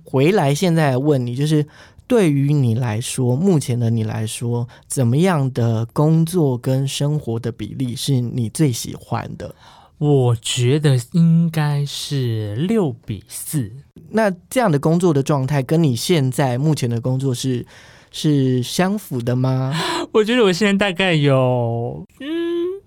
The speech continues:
Speaker 2: maybe七比三吧。现在啦，现在。理想当然是六比四，对，
Speaker 1: 嗯。
Speaker 2: 但现在感觉上是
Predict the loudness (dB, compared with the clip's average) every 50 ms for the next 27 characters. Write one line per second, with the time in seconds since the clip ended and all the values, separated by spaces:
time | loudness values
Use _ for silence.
0 | _ _ _ _ _ _ _ _ _ -10 -4 -2 0 2 0 0 0 -2 -2 0
1 | 0 0 0 0 0 0 -2 -2 -2 -2 -2 -4 -4 -6 -8 -8 -6 -4 -4 -2
2 | 0 0 0 0 0 -2 0 0 2 0 2 2 0 0 0 -4 -10 -12 -14 -18
3 | _ _ _ _ -12 -6 -2 0 2 2 2 2 2 0 0 -2 -4 -6 -8 -2
4 | 0 0 2 2 0 -4 -6 -6 -6 -10 -4 0 2 2 2 2 0 -2 0 0
5 | 0 0 0 0 -2 0 0 -2 -2 -4 -8 -12 -14 -12 -14 -14 -12 -12 -12 -12
6 | -10 -4 0 0 2 4 4 2 2 2 2 2 2 2 2 0 0 -2 -4 -10
7 | -18 -16 -16 -18 -18 -20 -18 _ -2 0 2 2 4 2 2 2 2 2 2 2
8 | 2 0 0 0 2 2 4 2 2 0 -2 0 0 2 2 2 2 0